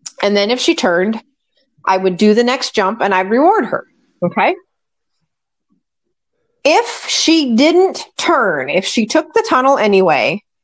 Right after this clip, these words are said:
I would freeze. That's the first thing I would do is freeze, and I would look at myself, and I would look at where my feet were, and I would look at where my shoulders are, and I would look where my body motion had taken me. And if my feet,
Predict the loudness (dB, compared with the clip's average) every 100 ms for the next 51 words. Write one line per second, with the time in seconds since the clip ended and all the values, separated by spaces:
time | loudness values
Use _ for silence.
0 | _ -2 -2 -2 -6 -2 2 2 0 -2
1 | -2 -2 0 0 2 2 2 0 0 0
2 | 0 0 0 2 0 0 -2 -2 0 -2
3 | -4 -4 -2 -4 -4 -6 -4 -2 0 0
4 | 0 0 0 0 -2 -2 -4 -2 0 2
5 | 2 0 0 0 0 -2 0 0 0 0
6 | 0 0 0 2 2 2 0 0 0 -2
7 | -2 0 0 0 0 -2 -4 -2 0 0
8 | 0 2 0 0 -2 -2 -2 0 -2 0
9 | 0 -2 -10 -16 _ _ _ _ _ _
10 | _ _ _ _ _ _ _ _ _ _
11 | -4 0 2 2 2 2 2 2 2